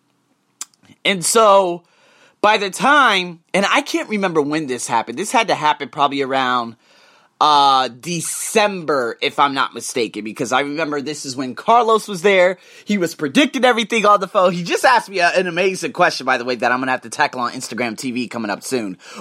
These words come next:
or if I hadn't already tackled it. And he said, "Arsenio, I want you to call her and ask her the questions." And it was a Friday. Damn it, I can't remember when it was exactly.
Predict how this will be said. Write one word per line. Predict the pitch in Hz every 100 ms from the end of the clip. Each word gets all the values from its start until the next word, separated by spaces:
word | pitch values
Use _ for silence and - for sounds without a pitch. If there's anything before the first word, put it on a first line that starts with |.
| -
or | 156 147
if | 127 -
I | 123
hadn't | 143 131
already | 123 120 110 113
tackled | - 110 - 95
it. | 80 - - - - -
And | 247 233 208 180 _ _ _ _ _ _ _ _ _ _ _ _
he | - 208 285
said, | - 220 185 -
"Arsenio, | 160 - 214 175 123 80 _ -
I | 180
want | 269 240
you |
to | 190
call | 156 156 135
her | 120 98 95 -
and | 127
ask | 120 -
her | 117
the | 127
questions." | - 175 - - 71 - - _ _ _ _ _ -
And | 214
it |
was | 277 262
a | 220
Friday. | 226 226 185
Damn | - 233 339 392 294
it, | 214
I | 208
can't | 190 - 339 349
remember | 240 269 247 254 226
when | 185 175 233 247
it | 240
was | 170 196 240 262 185
exactly. | 139 117 143 123 107 117 104